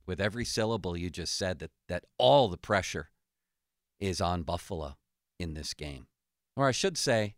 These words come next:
I should rephrase that saying there is enormous pressure on them. Enormous, and you can feel it.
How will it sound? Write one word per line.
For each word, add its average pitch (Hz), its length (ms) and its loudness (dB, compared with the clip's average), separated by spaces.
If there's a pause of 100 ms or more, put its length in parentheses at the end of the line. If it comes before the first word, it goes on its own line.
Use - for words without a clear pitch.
I 117 80 0
should 139 260 -2
rephrase 117 520 0
that 90 240 -2
saying 101 460 -2 (340)
there 123 280 4
is 110 120 2
enormous 98 640 2
pressure 85 480 -4
on 71 160 -12
them. 69 220 -18 (420)
Enormous, 101 600 -2
and 90 120 -4
you 98 80 -2
can 76 220 -10 (180)
feel 107 240 0
it. 69 120 -12